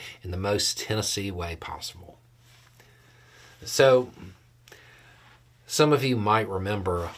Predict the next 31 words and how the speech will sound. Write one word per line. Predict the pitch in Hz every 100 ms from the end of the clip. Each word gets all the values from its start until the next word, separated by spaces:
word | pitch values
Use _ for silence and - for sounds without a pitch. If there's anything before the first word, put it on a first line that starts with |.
| -
a | 101
while | 98 117 110 101
back | 95 98 92 82 - - - -
in | 110
the | 113
Tennessee | 113 117 104 107
legislature, | 95 92 87 - 90 85 90 87 - - - -
there | 107 107
were | 104
these | 101 98 87 - - _
three | 110 117 113
people, | 101 90 - - - _ _ _ _ -
and | - 92 90
two | 87 156 160
of |
them | 127 117
got | 117 104
expelled. | - - 95 87 - - _ _ _ -
You | 82
know, | 78 -
the, | -
the | 80 87
two | - 120 110
that | 104
have | 101 92 -
darker | 104 104 101
skin | - - 98
tones | 90 92 80 -
got | 90 82
expelled, | 78 - 80 78 80
and | 80